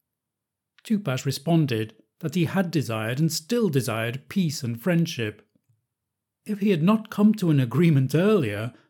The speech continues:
the first time that they had dealings, it was because they had nothing to bring or give to His Majesty, because, as they were fleeing and absent, the rice and all the supplies that they had were wasted and lost,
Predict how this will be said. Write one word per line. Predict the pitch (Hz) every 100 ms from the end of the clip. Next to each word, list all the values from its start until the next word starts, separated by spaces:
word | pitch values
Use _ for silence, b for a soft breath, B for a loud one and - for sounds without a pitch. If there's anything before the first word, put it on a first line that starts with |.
| b
the | 113
first | - 139 143 143 -
time | 113 110
that | 113 117
they | 123
had | 113 123 -
dealings, | 139 156 127 104 113 113 b b b
it | 185
was | 196
because | 147 208 - 220 185 143
they | 165
had | 151
nothing | 156 190 202 208
to | 208
bring | - 139 117 113 123
or | 160 147
give | - 208 214 143 -
to | 110
His | 139 135
Majesty, | 180 170 160 - 120 110 - _ _ _
because, | 196 196 202 175 190 196 - _ -
as | 208 202
they | 170
were | 143 143
fleeing | - 185 202 165 139 151
and | 123
absent, | 139 147 - 123 113 135 _ _ _
the | 165
rice | 147 147 147 170 165
and | 143
all | 180 170
the | 147
supplies | 143 - 147 147 143
that | -
they | 120 117
had | 120 170 131
were | 147 160
wasted | 156 208 220 - 123 113
and | 123 156
lost, | 196 147 - -